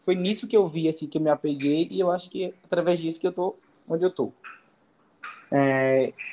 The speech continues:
a gente tem que buscar naquilo que a gente já tem uma afinidade, uma certa afinidade.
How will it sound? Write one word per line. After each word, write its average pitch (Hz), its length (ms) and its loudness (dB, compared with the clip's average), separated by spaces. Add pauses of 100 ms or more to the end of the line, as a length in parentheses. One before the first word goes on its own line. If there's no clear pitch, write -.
(260)
a 139 100 8
gente 151 340 -4
tem 190 220 -4
que 160 560 -2 (680)
buscar 165 720 4 (120)
naquilo 165 500 0
que 180 120 0
a 175 40 2
gente 165 240 -6
já 190 120 2
tem 196 220 0
uma 208 120 0
afinidade, 131 640 -4
uma 120 80 -14
certa 120 260 -18
afinidade. 113 540 -12